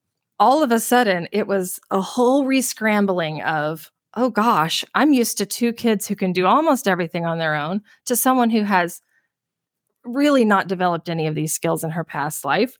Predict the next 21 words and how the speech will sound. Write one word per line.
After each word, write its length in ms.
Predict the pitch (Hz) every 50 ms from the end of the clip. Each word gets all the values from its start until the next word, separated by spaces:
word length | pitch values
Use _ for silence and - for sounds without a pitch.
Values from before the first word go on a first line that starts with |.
| _ _ _ -
So 220 | - - - 311
let's 260 | 294 311 359 370 -
say 140 | - 403 330
she 280 | - - - - 320 311
can 180 | - 359 320
do 140 | 269 262 240
tasks 540 | - - 240 214 196 202 - - - - - _ -
to 120 | - 226
thirty 400 | 226 226 - 208 196 196 202 220
percent 500 | 214 - 208 196 - - 180 165 - -
completion, 680 | - 196 175 - - 180 170 165 - - - 165 160 - -
and 80 | 190 185
I'm 160 | 180 196 208
gonna 140 | 208 208 190
have 180 | 185 190 185 -
to 100 | 185 170
just 280 | - 180 170 - -
do 140 | - 180 180
the 100 | 170 156
next 280 | 147 139 - - - -
seventy. 480 | 143 117 - 92 - - - 208 -